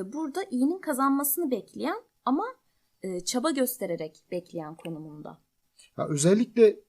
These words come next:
Speaker 2: ölüp dirilme törenleri ilgimi çekiyor benim de.
Speaker 1: Hı hı.
Speaker 2: Yani bunu, e, Anadolu'da da görüyoruz.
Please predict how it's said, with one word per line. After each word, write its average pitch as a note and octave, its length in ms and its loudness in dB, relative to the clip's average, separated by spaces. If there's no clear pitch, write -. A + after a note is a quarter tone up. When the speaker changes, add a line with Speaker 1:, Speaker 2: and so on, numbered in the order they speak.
Speaker 2:
ölüp F3 340 2
dirilme F#3 440 6
törenleri E3 500 4
ilgimi C3 340 -2
çekiyor A#2 440 -6
benim A2+ 300 0
de. B2+ 40 6
Speaker 1:
Hı B2+ 60 6
hı. - 80 -2
Speaker 2:
Yani C3 200 2
bunu, F3 280 2
e, D3 240 4
Anadolu'da D#3 560 2
da D#3 100 6
görüyoruz. A#2+ 720 -2